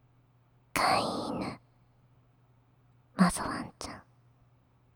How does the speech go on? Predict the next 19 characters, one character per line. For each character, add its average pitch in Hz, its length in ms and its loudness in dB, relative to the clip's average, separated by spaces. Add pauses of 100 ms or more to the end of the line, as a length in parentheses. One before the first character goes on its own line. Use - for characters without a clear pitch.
(680)
だ 208 120 8
っ 220 60 4
て - 180 2
ほ 226 180 4
ら、 202 140 2 (720)
結 208 220 2 (140)
局 294 300 6
私 285 440 4
が 285 160 6
落 254 240 2
札 294 340 4
し - 100 2
た 294 120 4
わ 285 140 4
け - 160 0
だ 226 100 -4
し。 - 260 -10 (2000)
言 - 100 -4
っ - 60 -10